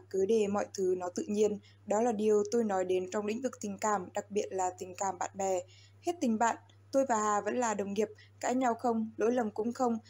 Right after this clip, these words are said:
Chỉ là không thể ở bên cạnh người đó được nữa, không thể chia sẻ như trước được nữa,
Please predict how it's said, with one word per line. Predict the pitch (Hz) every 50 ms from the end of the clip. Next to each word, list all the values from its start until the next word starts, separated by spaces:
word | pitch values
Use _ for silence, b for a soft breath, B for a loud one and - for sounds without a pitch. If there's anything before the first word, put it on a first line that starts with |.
| b b b b b b b b - -
Chỉ | - 247 226
là | 220 214
không | 220 - 262 254 254
thể | - 269 240 202
ở | 190 185
bên | 190 214 220 226
cạnh | 220 - - - 208
người | 196 190
đó | 185 180 180
được | 180 208 -
nữa, | 220 214 220 247 320 339 B B B -
không | - - 285 285
thể | 294 294 226 214 -
chia | 226 220
sẻ | 214 - 240 220 208 202 190 180
như | 185 190 202 220 226 -
trước | - 330 330
được | 320 247 -
nữa, | 220 214 - - 311